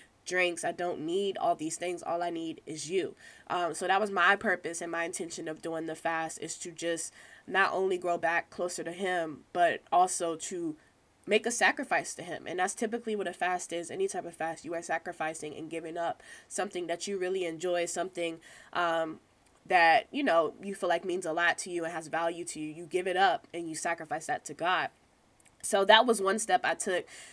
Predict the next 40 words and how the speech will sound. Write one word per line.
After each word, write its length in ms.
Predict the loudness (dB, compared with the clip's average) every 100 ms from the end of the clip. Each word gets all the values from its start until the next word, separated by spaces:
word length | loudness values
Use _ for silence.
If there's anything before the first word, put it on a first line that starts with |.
| -10 -4
to 100 | 0
get 180 | 0
myself 460 | 0 -4 0 0 0 -2
back 200 | -2 -2
on 160 | -6 -8
track. 400 | 2 4 4 2 -14 -16 -4
Um, 320 | 0 2 0
and 120 | -2
during 280 | 2 2 2
that, 180 | 2 0 -6 -20 -14 -8 -2
it's 220 | -2 0
been 540 | 2 2 0 -4 -8 -14 -20 -20 _ _ -6
we 120 | -2
started 360 | 6 8 8
out 160 | 6 6
with 120 | 4
just 180 | -2 -2
doing 280 | -2 0 -2
three 260 | -4 -2
days, 440 | 2 4 2 -2 -6 -14 -20 -6
and 180 | -2 2
then 160 | 4 4
once 220 | 2 2
I 80 | 2
read 180 | 2 -2
the 80 |
book 200 | -4 -4
of 120 | -6 -2
Daniel 400 | -2 0 -2 -2
and 180 | -2
I 60 | -2
saw 180 | -2 -2
that 180 | -2 -4
Daniel 440 | -4 -4 -4 -4
had 220 | -6 -6
did 160 | -6 -10
it 80 | -8
for 140 | -10
ten 320 | -6 0 0
days, 360 | 2 2 0